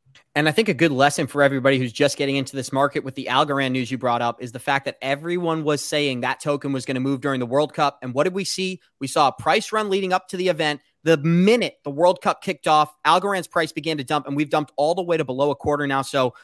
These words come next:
no big surprises there. Buy the rumor, sell the news. The market always does the same.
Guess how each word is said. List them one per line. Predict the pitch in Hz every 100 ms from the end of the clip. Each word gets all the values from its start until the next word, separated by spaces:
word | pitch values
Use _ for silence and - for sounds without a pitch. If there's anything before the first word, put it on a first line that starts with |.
| _ -
no | 135 214
big | 208 220 196
surprises | 196 - 170 170 147
there. | 170 151
Buy | 120 135 170 196
the | 190
rumor, | 175 190 185
sell | 160 - 175
the | 175
news. | 170 170
The | 151
market | 147 165 180
always | 147 165 165 -
does | 160 135
the |
same. | 131 160 151 143